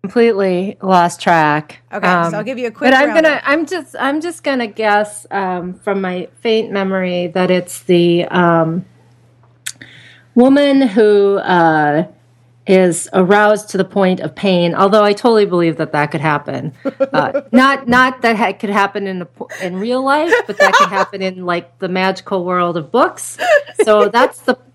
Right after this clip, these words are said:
Speaker 1: that's the blurb I'm going with.
Speaker 2: <laughs> Yes, it could absolutely happen. No, unfortunately, that is a real book called The Bodyguard's Princess by Anne Mayburn. You wanna guess again?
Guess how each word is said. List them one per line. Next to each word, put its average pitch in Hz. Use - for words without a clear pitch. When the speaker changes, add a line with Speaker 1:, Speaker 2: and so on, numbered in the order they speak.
Speaker 1:
that's 214
the 202
blurb 185
I'm 165
going 156
with. 127
Speaker 2:
<laughs> -
Yes, 254
it 254
could 254
absolutely 233
happen. 190
No, 214
unfortunately, 226
that 226
is 330
a 302
real 285
book 254
called 233
The -
Bodyguard's 240
Princess 220
by 185
Anne 196
Mayburn. 180
You -
wanna 175
guess 180
again? 196